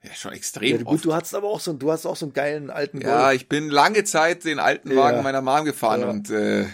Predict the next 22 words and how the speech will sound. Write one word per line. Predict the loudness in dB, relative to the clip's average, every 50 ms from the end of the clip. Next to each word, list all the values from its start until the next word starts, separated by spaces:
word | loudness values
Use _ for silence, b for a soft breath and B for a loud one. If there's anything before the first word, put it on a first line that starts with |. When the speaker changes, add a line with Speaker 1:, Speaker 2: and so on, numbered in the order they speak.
| -12 -12
Speaker 1:
ja, | -12 -10 -10 -10 -10
ja. | -10 -10 -12 -12 -16 _ _ _ _ _ _ _ _ _ _ _
Und | -14 -14 -2 0
da | 2 2 4
bin | 4 4 2
ich | 4 4
ja | 4 2 0
voll | 0 -2 0 2 2 2
ins | 2 -2 -4
Schema | -4 -2 -2 0 0 0
reingefallen, | 0 0 -2 -4 -6 -8 -6 -6 -6 -2 2
Speaker 2:
Ja, | 2 2
Speaker 1:
also | 2 0 -4
mit | -6 -8 -6
Speaker 2:
ich | -4
Speaker 1:
diesem | -4 -4 -4 -4 -4
Speaker 2:
auch. | -6
Speaker 1:
Auto. | -6 -6 -6 -8 -10 -10 -12 -18 _ _
Speaker 2:
Ja. | -12 -10 -8 -8
Speaker 1:
So | -8 -8
ein | -6
alter | -2 0 0 -2 0 0 0 2 2 2 2 2 2 2 0 0 -2